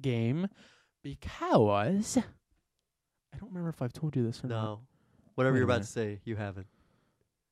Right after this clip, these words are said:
Speaker 1: Because
Speaker 2: Yeah, whatever that fuck that was, too.
Speaker 1: Um, I wanna focus more on it because uh, I finally got confirmation, um,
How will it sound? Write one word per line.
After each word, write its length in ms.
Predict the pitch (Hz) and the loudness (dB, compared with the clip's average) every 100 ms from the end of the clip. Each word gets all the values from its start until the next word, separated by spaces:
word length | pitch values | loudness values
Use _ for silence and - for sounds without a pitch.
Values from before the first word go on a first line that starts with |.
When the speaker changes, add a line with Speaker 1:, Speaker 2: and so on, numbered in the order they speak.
| _ | _
Speaker 1:
Because 1160 | 156 - - - - 165 113 120 196 - - - - - _ _ _ _ _ | -6 -4 -6 -6 0 4 4 2 -2 -4 -6 -6 -10 -20 _ _ _ _ _
Speaker 2:
Yeah, 120 | 139 117 | 0 4
whatever 240 | 120 117 | 6 6
that 120 | 113 | 2
fuck 200 | - 117 | 4 2
that 180 | 117 107 | 4 4
was, 160 | 107 104 | 4 2
too. 240 | 117 101 - _ _ _ | 2 0 -2 _ _ _
Speaker 1:
Um, 1040 | 147 143 135 131 127 123 123 123 120 120 123 - | 0 2 4 6 6 6 6 4 2 -4 -8 -2
I 60 | 143 | 2
wanna 180 | 160 175 | 4 6
focus 380 | 185 156 160 | 8 6 4
more 220 | 170 165 151 | 4 6 8
on 120 | 135 | 6
it 80 | 131 | 6
because 960 | 131 - - 254 151 120 170 247 - - _ _ _ _ _ _ _ - - - 147 - | 2 0 -2 8 10 10 10 6 0 -2 _ _ _ _ _ _ _ -20 -20 -20 -20 -2
uh, 320 | 143 143 139 | 4 6 6
I 80 | 147 | 4
finally 360 | 160 185 180 170 | 2 4 4 4
got 300 | 160 156 - _ | 4 4 0 _
confirmation, 920 | 131 147 151 131 123 - 156 160 160 - _ - _ | -2 -2 0 0 0 -2 -4 -4 -8 -12 _ -20 _
um, 680 | 127 123 113 107 107 107 | -6 -4 -2 -4 -8 -10